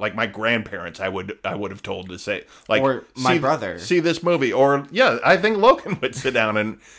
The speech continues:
Speaker 1: and, and I think he, this is a lot like your, seventh grade civics class,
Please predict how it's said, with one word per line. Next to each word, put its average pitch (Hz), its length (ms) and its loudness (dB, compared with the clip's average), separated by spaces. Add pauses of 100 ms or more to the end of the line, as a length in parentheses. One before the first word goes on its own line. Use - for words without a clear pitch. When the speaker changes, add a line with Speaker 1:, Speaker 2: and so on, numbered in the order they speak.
(260)
Speaker 1:
and, 120 440 2
and 113 240 2
I 123 120 2
think 147 220 -2
he, - 160 -12 (320)
this 156 240 2
is 147 180 2 (100)
a 131 100 6
lot 131 240 4
like 135 240 4
your, 113 480 2 (280)
seventh 127 380 0
grade 117 280 2
civics 147 400 -2
class, 98 480 -8